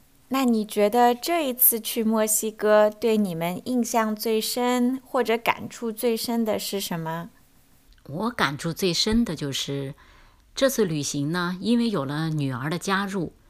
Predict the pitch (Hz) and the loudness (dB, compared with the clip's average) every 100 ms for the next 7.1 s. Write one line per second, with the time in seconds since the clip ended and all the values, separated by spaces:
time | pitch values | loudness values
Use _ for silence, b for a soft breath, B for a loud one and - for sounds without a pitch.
0 | b b - 143 143 160 175 - 262 269 | b b -6 -4 -2 -4 -4 -2 0 0
1 | 254 - 165 180 175 151 139 139 - - | -2 -2 0 0 -2 -4 -6 -8 -4 -4
2 | 127 - - 139 175 202 - b b b | -4 -8 -12 -6 -4 -6 -12 b b b
3 | b - 269 285 214 180 208 247 214 175 | b -2 2 4 2 0 0 2 2 0
4 | 180 202 - - 247 190 147 151 - - | -2 -6 -6 -2 0 2 0 -4 -8 -2
5 | - 254 233 180 220 - 143 175 175 214 | 2 4 4 0 -4 -4 -4 -4 -2 -2
6 | - - 190 151 151 - 147 147 185 190 | -2 0 0 0 -6 -6 -4 -2 -2 -4